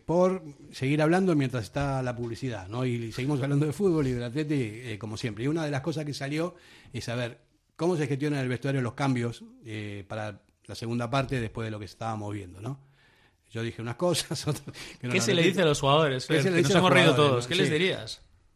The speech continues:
Speaker 1: Bueno, yo, eh, no voy a repetir lo que dije porque <laughs> es un poco fuerte, pero sí, exigiría. Eh, o sea, no salir, eh, sobre todo en los cambios, los chavales jóvenes que se tienen que ganar el puesto y todo lo demás.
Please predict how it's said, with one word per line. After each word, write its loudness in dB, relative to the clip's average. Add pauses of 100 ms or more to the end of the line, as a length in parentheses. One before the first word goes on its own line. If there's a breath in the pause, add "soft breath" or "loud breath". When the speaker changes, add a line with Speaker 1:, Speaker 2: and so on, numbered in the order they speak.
(180)
Speaker 1:
Bueno, -8
yo, -2
eh, -4
no -2
voy 0
a -2
repetir -6
lo -4
que -8
dije -4
porque -6
<laughs> -12
es -8
un 0
poco -4
fuerte, -4
pero -4
sí, 2
exigiría. -4 (200)
Eh, -8
o -2
sea, 0
no 0
salir, -4 (520 soft breath)
eh, -8 (100)
sobre -4
todo 0
en 4
los 4
cambios, 0
los -6
chavales -2
jóvenes 0
que -8
se -12
tienen -6
que -8
ganar -6
el -8
puesto -2
y -6
todo -8
lo -10
demás. -16